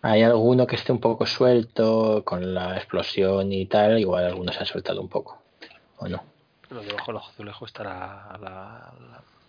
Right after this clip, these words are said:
Speaker 2: el cemento, vamos, o la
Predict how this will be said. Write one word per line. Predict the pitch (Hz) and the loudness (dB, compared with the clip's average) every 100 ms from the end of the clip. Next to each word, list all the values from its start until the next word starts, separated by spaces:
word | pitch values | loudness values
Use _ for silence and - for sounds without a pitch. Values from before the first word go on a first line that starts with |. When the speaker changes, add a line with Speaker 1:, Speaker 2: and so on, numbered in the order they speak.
| _ _ _ _ _ _ _ _ _ _ 101 | _ _ _ _ _ _ _ _ _ _ -20
Speaker 2:
el | 107 | -18
cemento, | - 92 117 107 98 82 | -14 -10 -8 -10 -12 -14
vamos, | 120 95 - | -14 -16 -18
o | - | -18
la | 50 50 - 107 - - - | -16 -18 -20 -20 -20 -20 -20